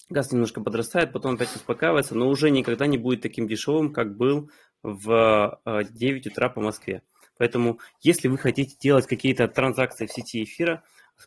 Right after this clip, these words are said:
э, не забывайте вот эту вот статистику. Э, в основном торгуют, э, в сетях, э, эфириум, в сети, ну, в общем, в основном всей блокчейн-движухой занимаются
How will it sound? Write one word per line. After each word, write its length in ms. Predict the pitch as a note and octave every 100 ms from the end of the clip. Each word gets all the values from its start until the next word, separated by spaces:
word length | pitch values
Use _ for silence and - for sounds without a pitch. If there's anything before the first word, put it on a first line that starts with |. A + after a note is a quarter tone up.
| _
э, 240 | - A2 A2
не 120 | B2
забывайте 720 | B2+ A#2 B2 A#2 - G#2+ G2
вот 160 | - A2
эту 160 | A2+ G#2+
вот 100 | G2+
статистику. 680 | - A#2+ F3 - - A#2+ - - _ -
Э, 400 | G#2+ G#2 G2+ G2+
в 240 | - -
основном 340 | A2+ - C#3 A#2+
торгуют, 500 | A#2 A2+ C3 A2 - -
э, 180 | G#2 G2+
в 80 | F#2+
сетях, 560 | - G#2+ A#2 - - _
э, 80 | - G#2 G2+ G2 -
эфириум, 560 | A2 - A#2+ G#2+ G#2 -
в 340 | - - - -
сети, 280 | - - -
ну, 240 | - A3
в 20 | G3+
общем, 440 | - G#2+ G#2 A#2
в 60 | B2
основном 320 | A#2+ C#3+ G#2+
всей 180 | - B2+
блокчейн-движухой 720 | A#2 - B2 A2 B2 C3+ A2
занимаются 560 | A2 B2 B2 A2 -